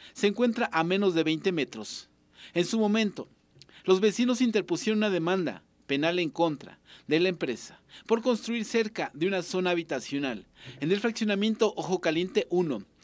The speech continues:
entre las calles Tanque de los Jiménez, El Refugio y Avenida Siglo veintiuno. En su momento, la Secretaría de Desarrollo Urbano del municipio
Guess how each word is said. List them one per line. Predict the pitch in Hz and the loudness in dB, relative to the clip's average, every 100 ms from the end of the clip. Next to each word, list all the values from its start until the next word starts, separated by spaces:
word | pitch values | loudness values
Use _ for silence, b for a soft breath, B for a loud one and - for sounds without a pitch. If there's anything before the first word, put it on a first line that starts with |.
| - | -8
entre | 170 185 220 | -4 -2 0
las | 190 | 0
calles | - 202 143 110 - B B - | 0 -2 0 -6 -8 B B 0
Tanque | 226 233 254 | 2 2 0
de | |
los | 208 - | 0 -2
Jiménez, | 151 165 208 147 - - | -2 0 0 0 -2 -4
El | 170 | -2
Refugio | 156 147 202 175 190 185 | -2 0 -2 2 0 0
y | 156 143 | 0 0
Avenida | 135 151 160 | 2 0 0
Siglo | 147 156 156 | -2 -2 0
veintiuno. | 160 156 143 123 107 - _ _ _ B B - | 0 0 -2 -2 -4 -10 _ _ _ B B -6
En | 202 | -2
su | 254 | 0
momento, | 240 240 247 254 | 0 0 0 -2
la | 220 | -2
Secretaría | 202 165 170 175 | -2 -2 0 2
de | 202 | 2
Desarrollo | 190 170 180 175 | 2 0 2 2
Urbano | 160 175 175 | 2 0 0
del | 143 | 0
municipio | 120 113 - 170 - | 0 -2 -6 -10 -12